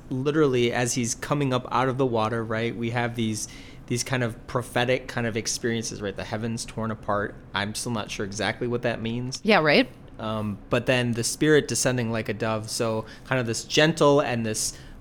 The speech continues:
Speaker 1: violent kind of thing all at once. You know, all, everything's happening at once. But to me, like, that the heart of this, this, this passage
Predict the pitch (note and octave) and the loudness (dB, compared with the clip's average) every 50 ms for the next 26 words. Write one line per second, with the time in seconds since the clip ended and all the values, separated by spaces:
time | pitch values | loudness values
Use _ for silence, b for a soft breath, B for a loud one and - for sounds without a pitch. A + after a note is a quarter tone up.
0 | B - A2+ B2 B2+ C#3 D#3 D3 D3+ D3+ D3 - C#3 C#3+ C#3+ C3+ B2 B2 B2 B2 | B -6 0 2 2 4 4 0 -2 -4 -4 -4 -2 0 0 0 0 -2 -4 0
1 | B2+ C3 C3 C3 C3 C3 G#2+ F#2 A2+ A#2+ B2 C3 - F2+ G#2 A2+ A#2+ B2+ C3+ C#3+ | 0 0 0 0 -4 -4 -2 0 0 0 0 0 -2 -4 -2 -2 -2 0 0 0
2 | - - - - B B B B B B - A#2 A2+ - - - C3+ D3 - - | 0 0 0 0 B B B B B B -2 -2 -2 -2 0 2 2 2 2 4
3 | D3 F3 E3+ G3 F3+ F#3 F3+ D#3+ C3+ C#3+ C3+ C#3 - E3 C#3 C3 B2 A#2+ B2 - | 4 6 6 8 6 6 4 4 4 2 2 2 2 2 2 2 0 0 -2 0
4 | A2+ C3 B2 A2 A2 - - B B B B B B B B - D3+ D3 - E3+ | 0 0 -2 -2 -2 -4 -6 B B B B B B B B 0 2 4 4 4
5 | D#3+ F3 F#3 F#3+ F3+ C#3+ C#3 B2+ B2+ B2+ - B2+ A#2+ C#3 B2+ A#2 - C#3+ D3+ E3 | 6 6 8 6 6 6 6 4 4 2 -2 -2 0 0 -2 0 4 4 6 6
6 | D#3 C#3+ A#2+ A2 G#2+ A#2+ A#2 A2+ A2+ - - - - - - - - - - - | 6 4 2 2 0 2 2 2 2 0 0 0 -2 -4 -8 -12 -20 -20 -20 -20
7 | - - - B2+ A#2+ - - B2 A#2 - - - B2+ A#2 - - - E3 G3+ A3+ | -20 -6 -2 -2 0 0 -2 -4 -10 -14 -4 -2 -2 -2 -2 -2 -2 0 2 2
8 | A3 - - B2 A2+ G#2 - - | 2 2 2 2 2 2 -2 -6